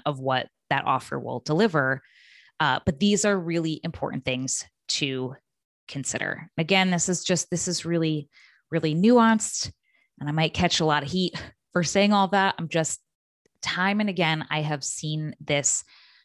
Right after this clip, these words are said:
to be true. And I have seen friends move away from lower cost things, depending on who they're selling to, because the, uh, the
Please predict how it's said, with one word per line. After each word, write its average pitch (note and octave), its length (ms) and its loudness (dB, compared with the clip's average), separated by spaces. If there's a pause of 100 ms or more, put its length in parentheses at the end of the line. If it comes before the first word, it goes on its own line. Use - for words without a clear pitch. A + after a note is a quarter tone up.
to F3+ 120 0
be D3+ 140 -4
true. F#3+ 380 2
And E3 200 -2
I D3 120 0
have D3 180 -6
seen D3+ 480 -6
friends C#3+ 540 -6
move D3 240 -4
away C#3 440 0
from C#3 440 -6
lower D3+ 320 0
cost - 580 -2 (460)
things, A3+ 300 6
depending D#3+ 400 -2
on C#3+ 120 -4
who D3+ 200 -4
they're D3 180 -4
selling C#3+ 400 -2
to, A3+ 440 0
because C#3 680 -2 (520)
the, C#3 640 -2 (120)
uh, C3 460 -2 (1200)
the E3 160 0